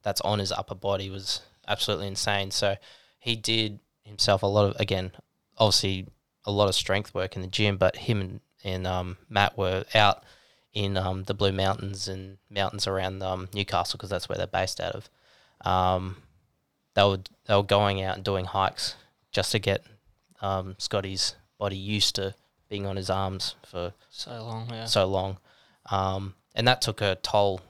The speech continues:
Speaker 1: on obviously Scott's body. The whole trip took a toll on everyone's body, but Scotty especially. Um,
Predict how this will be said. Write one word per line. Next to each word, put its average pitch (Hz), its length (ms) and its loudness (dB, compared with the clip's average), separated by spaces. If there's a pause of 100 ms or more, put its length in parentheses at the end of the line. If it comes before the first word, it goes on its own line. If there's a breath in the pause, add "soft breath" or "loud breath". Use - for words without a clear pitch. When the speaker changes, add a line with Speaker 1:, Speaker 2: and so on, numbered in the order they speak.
(100)
Speaker 1:
on 92 440 -2
obviously 95 300 -4
Scott's - 280 -2
body. - 240 -2 (600)
The 110 100 4
whole 107 160 2
trip - 240 -6
took - 180 -14
a - 40 -8
toll - 260 -4
on 95 100 -6
everyone's 92 300 -8
body, 92 240 -2
but 92 320 -2
Scotty 98 400 0
especially. 92 600 -4 (340 soft breath)
Um, 92 480 2